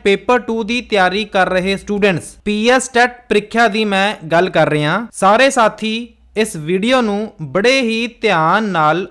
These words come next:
ਸੁਣਨ ਅਤੇ ਸਮਝਣ। ਜੇਕਰ ਤੁਹਾਡੀ ਤਿਆਰੀ ਜ਼ੀਰੋ ਹੈ, ਘਬਰਾਉਣ ਦੀ ਕੋਈ ਗੱਲ ਨਹੀਂ। ਅੱਜ ਹੈ ਦੂਜਾ ਦਿਨ। ਇਸੇ ਤਰ੍ਹਾਂ ਹੌਲੀ-ਹੌਲੀ ਆਪਾਂ ਸਾਰੇ concept and question ਨੂੰ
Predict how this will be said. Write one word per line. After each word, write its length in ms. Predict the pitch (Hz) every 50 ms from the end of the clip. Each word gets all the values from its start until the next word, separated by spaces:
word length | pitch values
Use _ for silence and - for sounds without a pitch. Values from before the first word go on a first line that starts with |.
| - -
ਸੁਣਨ 380 | - - 202 202 214 233 247 226 - 180
ਅਤੇ 240 | 180 - 196 202 202
ਸਮਝਣ। 520 | 196 - 196 202 214 196 202 180 135 101 - _ _ _ -
ਜੇਕਰ 360 | 135 170 208 233 233 277 269
ਤੁਹਾਡੀ 460 | 269 277 262 233 190 160 156 208 226
ਤਿਆਰੀ 540 | 220 - 208 196 190 196 190 214 220 226 202 - - - 151
ਜ਼ੀਰੋ 380 | 127 143 175 202 226 247 247 220
ਹੈ, 440 | 226 240 240 254 254 247 - _ _ _ _ - 233
ਘਬਰਾਉਣ 360 | 208 233 240 247 233 214 190
ਦੀ 140 | 175 208 214
ਕੋਈ 320 | - - 202 214 240 269
ਗੱਲ 240 | 226 226 208 196 185
ਨਹੀਂ। 240 | 185 190 196 214 226 - _ _ _ _ - 190 226
ਅੱਜ 140 | 220 233
ਹੈ 180 | 262 240 262 262
ਦੂਜਾ 400 | 220 185 190 175 160 180 190 190
ਦਿਨ। 340 | 175 185 185 202 226 240 226 - - 185
ਇਸੇ 240 | 202 208 285 285
ਤਰ੍ਹਾਂ 400 | 277 - 220 202 190 190 190 196 196 - _ _ -
ਹੌਲੀ-ਹੌਲੀ 680 | 190 214 247 269 285 262 226 208 202 202 202 220 190 -
ਆਪਾਂ 300 | 190 190 - 202 202 202
ਸਾਰੇ 400 | 202 214 202 208 233 269 285 285 - 208
concept 440 | 208 196 196 - - 220 240 240 - - - 190 202
and 80 | 202
question 440 | 196 196 185 190 196 190 - 233 240
ਨੂੰ 400 | 254 262 233 202 185 180 196